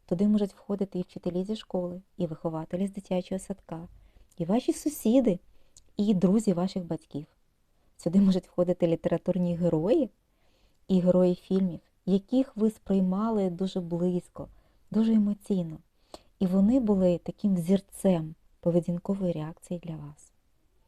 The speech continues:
І, власне, весь цей досвід, який ми отримуємо в дитинстві, він закарбовується в нас і залишається таким собі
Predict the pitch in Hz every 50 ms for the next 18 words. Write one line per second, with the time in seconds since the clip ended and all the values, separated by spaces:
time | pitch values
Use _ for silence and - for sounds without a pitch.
0 | _ _ _ - - _ _ _ _ _ _ 185 175 202 277 359 - - 285 233
1 | 202 254 302 311 - - 254 247 196 175 180 165 160 - - 165 160 - - _
2 | _ 180 170 - - 185 180 180 185 190 185 - 185 208 233 262 277 277 269 269
3 | 262 240 208 240 226 _ - 214 202 196 196 - _ - 202 220 240 - _ _
4 | _ _ _ _ _ _ _ _ _ 170 170 190 196 196 - - 170 - 180 -
5 | - 175 175 170 170 175 185 190 180 175 160 156 - - - 156 151 147 147 147
6 | 156 - _ _ _ _ _ _ _ _ _ _ _ _ _ _ _ _ _ _
7 | _ _ _ - 277 320 - - 240 233 226 220 - - 247 269 277 262 254 -
8 | 208 - 208 202 - 226 233 220 - - 208 190 196 196 196 190